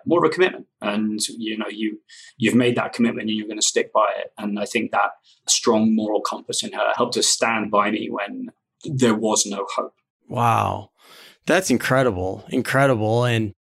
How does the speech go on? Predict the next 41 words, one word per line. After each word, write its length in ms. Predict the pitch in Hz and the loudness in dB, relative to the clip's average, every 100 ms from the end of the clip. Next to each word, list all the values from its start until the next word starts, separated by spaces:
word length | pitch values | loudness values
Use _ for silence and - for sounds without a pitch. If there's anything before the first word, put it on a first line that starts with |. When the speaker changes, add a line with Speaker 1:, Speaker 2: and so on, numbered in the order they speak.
| _ | _
Speaker 2:
our 160 | 143 135 | 4 6
listeners 400 | 170 - 135 - | 6 4 2 2
can't 240 | - 101 | 0 -2
see 220 | - 123 | 0 0
it, 100 | 123 | 2
but 100 | 120 | 2
I 120 | 123 147 | 2 0
can 140 | 117 | -2
see 180 | - 139 | 0 2
right 200 | 127 107 | 4 2
behind 360 | 98 117 131 | 0 2 2
you, 180 | 107 104 | 2 0
there's 380 | 107 95 - - | 0 -4 -8 -14
four 240 | - 147 117 | 0 2 2
pictures 460 | 131 135 - 110 | 2 0 0 0
on 140 | 110 101 | 0 -2
the 100 | 92 | -2
wall, 380 | 92 95 104 117 | 0 2 2 0
and 160 | 101 | -2
it's 320 | 101 - - | -4 -8 -12
you 240 | 113 139 147 | 0 4 4
and 160 | 113 | 2
her, 560 | 101 127 120 101 104 117 | 2 4 4 4 0 -2
and 340 | 110 107 98 98 - - _ - | -2 -2 -2 -6 -20 -20 _ -6
just 260 | - 127 - | -2 0 0
this, 460 | 113 - - - - | -2 -2 -6 -10 -4
you 160 | 127 | 0
know, 320 | 110 98 95 104 | 0 0 -4 -6
incredible 560 | 143 123 - 175 170 117 | -4 -2 2 4 4 2
story. 400 | - 160 151 127 | 4 4 4 2
And 160 | 127 | 4
your 260 | 170 214 - | 4 4 4
episode 600 | 139 202 180 - 123 110 | 0 -2 -2 0 2 2
will 160 | 117 - | -2 -2
actually 440 | 220 262 - 190 | 0 0 2 2
be 180 | 139 123 | 2 0
following 500 | - 143 165 170 143 | 0 0 2 4 4
on 120 | 127 | 2
the 80 | 101 | 0
heels 580 | - - 170 127 104 - | -2 2 4 4 2 -4
of 420 | - 113 107 | -2 -2 -2